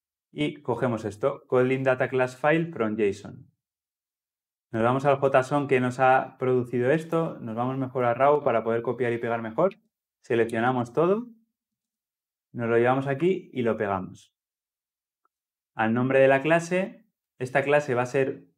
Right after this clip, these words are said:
una clase que contenga más información, tanto la página como los resultados totales, etcétera, y luego un listado de movies.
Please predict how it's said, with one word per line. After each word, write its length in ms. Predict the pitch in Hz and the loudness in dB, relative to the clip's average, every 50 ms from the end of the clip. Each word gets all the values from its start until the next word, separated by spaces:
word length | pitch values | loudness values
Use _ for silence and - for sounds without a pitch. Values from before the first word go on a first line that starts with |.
| _ _ - | _ _ -10
una 160 | - 127 127 | -6 -4 -2
clase 220 | 123 135 135 135 147 | -2 -2 -2 0 0
que 80 | 131 | 0
contenga 320 | 131 127 123 135 127 127 123 | 0 0 -2 0 0 -2 0
más 180 | 123 120 120 | -2 -2 -4
información, 720 | - 120 123 127 117 113 110 107 107 - 123 143 185 185 151 | -6 -8 -6 -6 -6 -6 -6 -6 -4 -4 -4 -4 -4 -6 -8
tanto 280 | 117 113 110 110 110 107 | -8 -8 -6 -4 -2 -2
la 160 | 101 101 101 | -2 0 2
página 460 | - 127 127 131 - 131 127 123 120 | 2 0 0 0 -4 -4 -4 -4 -4
como 180 | 123 117 113 110 | -4 -4 -4 -4
los 100 | 107 101 | -4 -6
resultados 300 | 110 104 120 110 110 113 | -6 -4 -2 -2 -2 -2
totales, 380 | - 98 - 110 107 107 - | -6 -4 -2 -2 -2 -2 -4
etcétera, 400 | 110 - - 139 139 160 160 160 | -6 -6 -6 -4 -4 -2 0 0
y 40 | 143 | 2
luego 280 | 117 117 113 117 117 - | 2 2 2 2 0 -2
un 200 | - 123 123 123 | -4 -6 -4 -4
listado 360 | 123 117 - - 120 120 117 | -4 -6 -4 -2 0 2 2
de 100 | 117 117 | 2 2
movies. 420 | 135 151 160 170 185 180 180 - | 0 -2 0 0 0 -2 -4 -10